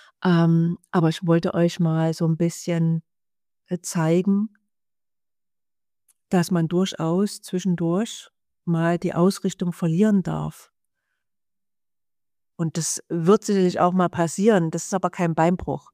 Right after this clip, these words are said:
Hinsetzen, drüber nachdenken und Lösung finden.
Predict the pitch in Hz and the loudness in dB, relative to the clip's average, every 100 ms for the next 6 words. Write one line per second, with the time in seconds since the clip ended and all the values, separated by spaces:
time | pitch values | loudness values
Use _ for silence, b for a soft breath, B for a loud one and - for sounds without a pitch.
0 | _ _ 208 214 208 202 - 196 180 165 | _ _ 2 4 2 0 -4 -4 -4 -2
1 | 160 170 - 185 175 - 170 170 B B | -2 -2 -2 -2 -2 -2 -4 -4 B B
2 | B B _ 170 165 165 160 - _ _ | B B _ 0 2 0 -2 -10 _ _
3 | 214 233 185 - 151 - | 0 0 0 -2 -6 -8